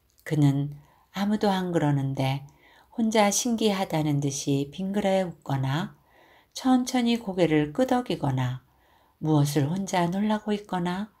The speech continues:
하는 것이었습니다. 그의 여학교 제복이었던 듯한 생낡은 세일러복은 옆을 스쳐갈 때면 비린내 비슷한 내를 풍겼습니다.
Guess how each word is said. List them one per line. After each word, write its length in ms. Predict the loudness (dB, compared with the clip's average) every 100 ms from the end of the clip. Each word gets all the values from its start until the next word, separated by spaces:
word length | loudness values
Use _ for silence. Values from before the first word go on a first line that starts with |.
| _ _ _
하는 300 | -6 -4 -2
것이었습니다. 1000 | -4 -4 -6 -4 -4 -4 -2 -4 -4 -10 _ _ _ _ _ _ _ _ _ _ _ _ _ _ _ _ _ _ _ _ _ _ _ _
그의 540 | -6 0 4 4 2 0
여학교 540 | -2 -2 -4 2 2
제복이었던 880 | 2 -6 -4 -4 -2 -2 -2 0 0
듯한 640 | 0 -4 -4 -4 -2 -4 -8 _ _ _ _
생낡은 1080 | -2 2 4 4 4 4 4 2 2 0 -6 _ _ _ _ _
세일러복은 1080 | -2 0 2 2 0 -2 0 0 0 -4 -10 _ _ _ _ _
옆을 460 | -2 -2 0 0 0
스쳐갈 640 | -2 -6 -6 -2 -4 -4
때면 480 | -4 0 2 2 0
비린내 480 | -4 -2 2 2 0
비슷한 540 | -6 -10 -8 -6 -2
내를 340 | -2 0 0 -4
풍겼습니다. 920 | -4 -4 -4 -4 -4 -4 -4 -8